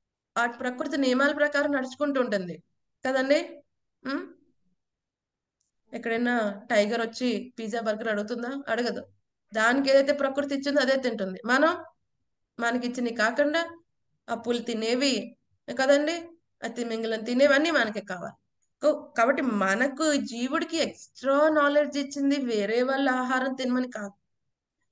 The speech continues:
ప్రకృతి నియమాలు ఛేదించమని కాదు. మరి ఎందుకోసం? ఎందుకోసం అంటే "అథాతో బ్రహ్మ జిజ్ఞాస" అంటుంది శాస్త్రం.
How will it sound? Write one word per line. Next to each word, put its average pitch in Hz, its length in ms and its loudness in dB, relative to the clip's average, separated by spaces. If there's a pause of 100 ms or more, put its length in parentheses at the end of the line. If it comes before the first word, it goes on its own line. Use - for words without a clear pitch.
(160)
ప్రకృతి 269 440 0
నియమాలు 240 420 2
ఛేదించమని 311 480 0
కాదు. 262 320 0
మరి 233 260 -2
ఎందుకోసం? 277 800 0 (320)
ఎందుకోసం 247 500 -4
అంటే 240 200 0
"అథాతో 277 880 0
బ్రహ్మ 254 300 0
జిజ్ఞాస" 190 540 -4
అంటుంది 233 520 2
శాస్త్రం. 208 480 -6